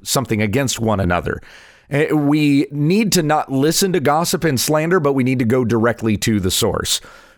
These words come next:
When gossip starts to, to rear its ugly head and it captures people's attention and imaginations, it turns into false accusations. It can even turn into wicked plots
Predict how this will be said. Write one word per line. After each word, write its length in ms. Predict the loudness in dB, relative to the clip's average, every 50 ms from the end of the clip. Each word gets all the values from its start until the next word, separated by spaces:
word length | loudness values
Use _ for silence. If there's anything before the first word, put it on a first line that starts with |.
| _ -2
When 560 | 0 2 2 2 2 2 2 0 0 0 -2 0
gossip 500 | 0 0 2 2 0 0 0 -2 -2 -2
starts 460 | -4 -4 0 0 0 0 0 -2 -4 -2
to, 420 | 0 0 2 2 2 0 0 -2
to 240 | -4 -2 0 0 2
rear 440 | 2 2 2 2 2 2 2 2 2
its 160 | 2 2 0
ugly 340 | 0 0 0 0 0 2 2
head 440 | 2 2 2 2 0 -2 -4 -8 -12 -8 _ -2
and 160 | 0 2 2
it 160 | 0 0 0
captures 520 | -2 0 0 0 -2 0 0 0 0 0
people's 540 | -2 -2 -2 -2 0 0 0 0 0 -2 -6 -10 _ _ _ _
attention 640 | -6 -4 -2 -2 0 0 0 0 0 0 0 0 0 -2
and 140 | -2 -2 0
imaginations, 880 | 0 0 0 0 0 0 0 0 0 0 0 -2 -2 -4 -4 -6 -10 -10 -12 -16 -20 -20 -20 _ _
it 180 | -2 -2 0
turns 320 | 0 0 0 0 0 0 0
into 420 | 0 0 0 0 2 2 2 2
false 340 | 2 0 0 0 2 2 0
accusations. 640 | 0 0 0 -2 0 0 0 0 0 -2 -2 0 -2
It 80 | -2 -2
can 140 | 0 0
even 280 | 0 0 0 0 -2 -2
turn 280 | -2 0 0 0 -2 -2
into 440 | -2 -2 -2 -2 0 0 0 2
wicked 520 | 2 2 2 0 0 0 -2 -2 -4 -4 -8
plots 560 | -6 -2 -2 0 0 -2 -2 -4 -6 -6